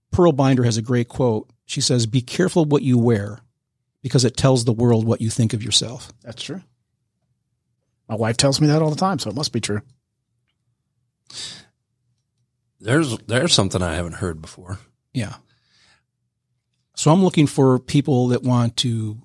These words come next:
Speaker 1: spend money to save time, not spend time to save money.
Speaker 3: When you and, when you and I first started talking,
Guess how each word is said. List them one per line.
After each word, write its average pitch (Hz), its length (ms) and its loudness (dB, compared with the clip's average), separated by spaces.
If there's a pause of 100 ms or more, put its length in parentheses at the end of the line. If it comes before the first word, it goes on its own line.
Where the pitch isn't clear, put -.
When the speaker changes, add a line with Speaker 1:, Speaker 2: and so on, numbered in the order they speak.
(120)
Speaker 1:
spend 139 400 2
money 107 400 0 (760)
to - 100 -4
save 113 300 2
time, 104 420 -6 (720)
not 117 260 -4
spend 113 300 0
time 110 320 -4
to - 80 -8
save 101 280 -2
money. 107 260 -14 (680)
Speaker 3:
When 131 200 2
you 214 160 2
and, 147 320 -4
when 131 120 4
you 214 80 0
and 196 100 4
I 143 100 4
first 123 220 0
started 110 280 -2
talking, 95 480 -6